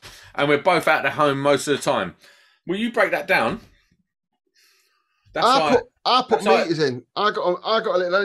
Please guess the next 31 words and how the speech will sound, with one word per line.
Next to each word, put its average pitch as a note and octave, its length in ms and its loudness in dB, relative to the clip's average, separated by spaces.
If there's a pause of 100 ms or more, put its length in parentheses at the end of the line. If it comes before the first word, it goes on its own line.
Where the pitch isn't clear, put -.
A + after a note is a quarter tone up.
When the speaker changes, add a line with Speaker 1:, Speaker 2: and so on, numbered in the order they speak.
Speaker 1:
that's E3 40 -6
Speaker 2:
meter D#3+ 40 -10
Speaker 1:
twenty-nine D4 440 4
pound C#4+ 200 4
Speaker 2:
going. A#3+ 100 0
Speaker 1:
a - 20 -12 (320)
day. - 100 -16 (1000)
Speaker 2:
I A#3+ 180 2
got A3+ 120 0
a - 20 -2
little A3 160 2
energy A3 220 -2
meter, F3 180 2
but C#3+ 280 -6
Speaker 1:
Is F#3 100 -2
it? F4+ 160 -4
Speaker 2:
energy G3 280 0
Speaker 1:
No, F3 60 0
Speaker 2:
meter - 80 2
Speaker 1:
that's F#3+ 120 -2
Speaker 2:
by E3 120 2
a - 20 0
Speaker 1:
ten E3 100 -4
Speaker 2:
firm F3+ 120 0
Speaker 1:
days. - 80 -4
Speaker 2:
called E3+ 180 -4
Shelley, C3 520 -6 (100)
and, D#3+ 140 0
Speaker 1:
I'm F3 60 6
Speaker 2:
uh, E3 60 2
Speaker 1:
done. E3 160 -2